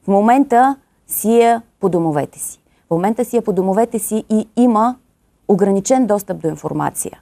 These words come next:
За съжаление, много малко хора в Бесарабия могат да гледат предаванията, директното излъчване на това, което се случва в Киев по интернет, както го правя аз вече няколко денонощия.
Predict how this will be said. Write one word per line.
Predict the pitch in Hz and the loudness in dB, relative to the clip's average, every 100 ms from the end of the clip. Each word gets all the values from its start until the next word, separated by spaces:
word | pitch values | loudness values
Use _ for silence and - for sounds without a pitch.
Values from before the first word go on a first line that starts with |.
| _ _ _ _ - | _ _ _ _ -4
За | 190 | -2
съжаление, | 214 185 220 254 277 240 254 285 - _ - | 0 0 2 4 4 2 0 -2 -6 _ -6
много | 196 233 262 | 0 2 4
малко | 247 247 254 | 4 4 0
хора | 226 240 233 | -2 -2 0
в | 226 | -4
Бесарабия | 196 208 - 208 196 190 220 - _ | -6 -6 -2 0 0 0 -4 -6 _
могат | 214 240 240 | 0 2 2
да | 190 190 | 0 0
гледат | 208 226 208 240 _ | 2 2 2 -2 _
предаванията, | 196 190 208 208 208 202 202 214 233 | -4 0 0 0 -4 -4 0 0 0
директното | 165 185 220 226 202 202 | 0 2 2 0 -4 -2
излъчване | 185 208 220 202 202 | 0 0 -2 -4 -4
на | 196 | -4
това, | 190 190 | -4 -2
което | 185 180 | -4 -6
се | - | -12
случва | 165 185 180 165 | -10 -10 -8 -10
в | 170 | -8
Киев | - 202 208 - _ - | 0 0 0 -6 _ -2
по | 185 | 0
интернет, | 180 180 180 190 | 0 0 0 -2
както | - 165 - | -2 -4 -4
го | 156 | -8
правя | 156 160 151 | -2 -2 0
аз | 156 156 | -2 -4
вече | 156 160 | -8 -4
няколко | 156 143 147 143 | -6 -4 -6 -6
денонощия. | 139 139 139 139 - - | -8 -6 -6 -6 -8 -20